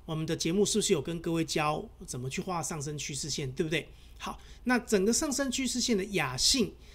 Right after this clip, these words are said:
它在这个位置点位做了一个跌破，在这个位置点位做了一个跌破。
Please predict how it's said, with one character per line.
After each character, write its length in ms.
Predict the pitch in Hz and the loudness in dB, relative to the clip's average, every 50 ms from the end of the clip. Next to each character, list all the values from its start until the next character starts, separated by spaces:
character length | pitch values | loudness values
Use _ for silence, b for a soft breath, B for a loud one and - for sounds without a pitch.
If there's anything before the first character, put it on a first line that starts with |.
| B B - | B B -6
它 200 | - 220 220 220 | -2 0 0 2
在 220 | 220 - 214 190 | 4 4 2 2
这 240 | - - - - 320 | 2 0 0 2 2
个 120 | - 208 | 4 6
位 160 | 180 202 202 185 | 6 6 6 6
置 160 | - - 202 | 4 0 -2
点 220 | 175 - 139 123 | -2 -2 -2 -2
位 260 | 139 156 147 139 - - - - - - - - - | 0 0 0 0 -2 -6 -20 -20 -20 -20 -20 -8 0
做 180 | - 226 196 | 4 4 4
了 100 | 160 147 | 4 2
一 40 | 151 | -2
个 80 | 151 156 | -2 -4
跌 200 | - 160 135 139 | -2 -2 -2 -2
破， 300 | 131 185 170 - - - - - - - - - - - - | 0 0 0 -2 -4 -10 -20 -20 -20 -20 -20 -20 -20 -18 -6
在 180 | - - 214 196 | 2 4 4 4
这 200 | - - 285 262 | 4 4 2 6
个 100 | 214 202 | 8 10
位 100 | 214 214 | 10 8
置 80 | 196 | 8
点 160 | 196 - 143 135 | 4 0 0 0
位 140 | 143 143 | 0 -2
做 180 | 135 - 185 160 | 0 0 0 -2
了 120 | 139 135 | 0 -2
一 20 | 135 | -2
个 80 | 143 | -4
跌 160 | 120 135 120 120 | -4 -4 -6 -4
破。 240 | 120 139 123 123 | -4 -6 -6 -6